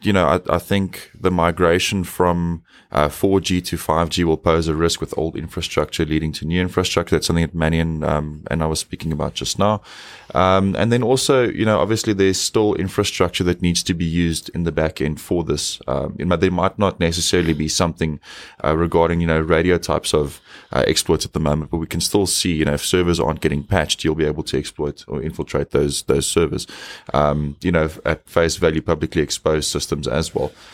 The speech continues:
uh, that might be directly connected on the internet. Um, and, you know, we'll also have, you know, containers and things like that. Containers get misconfigured all the time. And, you know, that's, that's gonna pose a risk as well for that type of infrastructure,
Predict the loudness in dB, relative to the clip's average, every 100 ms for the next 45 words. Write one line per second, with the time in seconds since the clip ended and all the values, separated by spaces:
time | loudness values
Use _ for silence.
0 | -8 -2 0 2 2 0 2 2 2 0
1 | -2 -2 -2 -2 0 0 0 -4 -8 -12
2 | -20 -20 -8 0 2 2 0 -2 0 2
3 | 4 4 2 0 2 0 2 2 2 0
4 | -6 -2 0 0 -2 0 2 2 2 0
5 | -2 -2 -4 0 -2 -2 -4 0 2 0
6 | -2 -2 -2 -4 -2 0 0 -2 -2 -2
7 | 0 -2 -6 -18 -20 -6 0 2 2 0
8 | -2 -6 -6 0 2 2 0 -2 0 0
9 | 0 -2 2 2 2 2 2 0 0 0
10 | 0 -2 2 0 0 -4 -4 -4 -4 -6
11 | -2 -2 0 -2